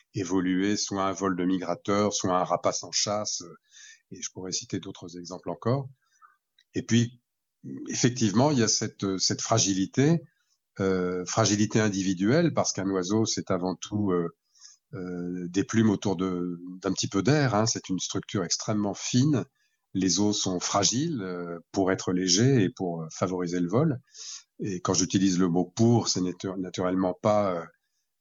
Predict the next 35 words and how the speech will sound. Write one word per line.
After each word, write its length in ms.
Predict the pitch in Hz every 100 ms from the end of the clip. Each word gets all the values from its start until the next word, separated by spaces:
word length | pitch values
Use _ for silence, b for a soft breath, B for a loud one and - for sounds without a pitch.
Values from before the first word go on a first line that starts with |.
| -
euh, 440 | 92 92 90 - -
enfin, 100 | 95
il 40 |
faut 120 | -
pas 120 | 101 104
que 40 |
ce 80 | 98
soit 180 | - 101
interprété 600 | - 95 104 98 117 107
comme 240 | 98 95
quelque 260 | 92 82 92
chose 320 | - 110 104
qui 140 | -
voudrait 340 | 87 90 95 95
dire 220 | 101 98
que 100 | 92
la 120 | 90
f-, 180 | - - 101
que 40 |
la 120 | 90
nature 360 | 95 92 127 82
décide, 600 | 95 113 - 127 101 87 _ _ _ _ _ -
euh, 120 | 92
des 140 | 98
choses. 340 | 98 151 107 -
C'est 80 |
plutôt 240 | - 98 95
l'évolution 460 | 90 92 90 120
qui 140 | 117 92
aboutit 360 | 82 82 -
à 40 | 92
cette, 360 | - - -
à 160 | 78 82
cette 200 | - 80
chose-là. 380 | - 95 87